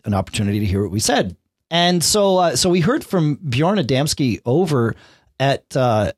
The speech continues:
at Flip for Mac. In fact, he, he's the product manager for Flip for Mac. Uh, so he says, uh, "For Flip for Mac W M V, I can assure you that we have very high quality standards, as, uh, W M V is the official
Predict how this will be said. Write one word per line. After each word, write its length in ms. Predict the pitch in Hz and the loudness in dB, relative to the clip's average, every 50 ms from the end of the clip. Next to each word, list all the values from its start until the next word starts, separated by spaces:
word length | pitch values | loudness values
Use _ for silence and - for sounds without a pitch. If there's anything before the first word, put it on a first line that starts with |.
| _ _ | _ _
at 160 | 135 131 - | -4 -4 -2
Flip 160 | - 135 127 | -2 -4 -2
for 100 | - 127 | 0 0
Mac. 220 | 117 120 117 113 - | 0 0 0 0 -2
In 80 | 113 | -2
fact, 220 | 104 139 127 - - | 0 -2 -2 -2 0
he, 320 | 139 131 139 139 139 - - | 0 0 0 0 -2 -2 -2
he's 260 | - 107 139 120 117 | -2 0 0 0 0
the 160 | 127 113 117 | 0 -2 -2
product 460 | 104 - - - - 269 277 - - | -2 -6 -6 -2 0 0 0 -2 -2
manager 380 | - 104 92 80 80 78 87 80 | -4 -4 -2 -2 -2 -2 -4 -4
for 160 | - - 90 | -4 -4 -6
Flip 240 | - - 110 95 - | -4 -2 -2 -2 -2
for 100 | - 82 | -4 -4
Mac. 280 | 71 69 62 60 62 - - - - - - - - - _ _ - | -2 -2 -2 -2 -4 -6 -14 -20 -20 -20 -20 -20 -20 -20 _ _ -2
Uh, 180 | 156 160 156 - - | 0 0 0 -2 -2
so 300 | - - - 208 202 196 | -4 -2 0 0 0 0
he 200 | 185 - - 240 | 0 0 0 -2
says, 380 | 214 - - 254 262 269 247 190 208 | -2 0 0 0 0 0 0 0 0
uh, 160 | 185 165 139 | 0 0 -2
"For 120 | - 185 | -2 -4
Flip 240 | 175 - - - 508 - | -4 -2 -4 -6 -4 -2
for 100 | 269 262 | -2 -2
Mac 220 | 220 196 180 151 | 0 0 -2 -2
W 340 | - 196 190 190 202 196 185 | -2 -4 -2 0 0 0 2
M 160 | 180 165 156 | 2 0 0
V, 260 | 139 151 170 156 135 117 | 0 0 0 0 0 0
I 60 | 120 | -2
can 140 | 113 143 131 | -2 -2 -2
assure 180 | - - 214 | -2 -2 0
you 80 | 233 208 | 0 0
that 80 | 165 | -2
we 120 | 110 139 135 | 0 -2 -2
have 100 | 123 113 | 0 0
very 200 | 196 269 277 220 | 0 0 0 2
high 140 | 196 180 165 | 0 0 0
quality 340 | - 147 131 131 139 117 | 0 0 0 0 0 -2
standards, 480 | 113 - - 117 107 104 101 107 98 - | -4 -2 -2 -2 -2 0 -2 -4 -4 -2
as, 280 | 107 110 107 95 117 104 | -2 -2 -2 -2 -2 -2
uh, 340 | 104 101 104 101 101 95 90 | 0 0 0 0 0 -2 -2
W 260 | - 120 113 127 117 | -2 -2 0 0 0
M 100 | 110 104 | 0 0
V 140 | 95 110 110 | 0 0 2
is 140 | 110 110 98 | 2 0 0
the 100 | - 92 | 0 -2
official 560 | 92 - - 196 202 - - 190 175 151 - | -2 -2 -2 -2 0 0 0 0 0 -2 -4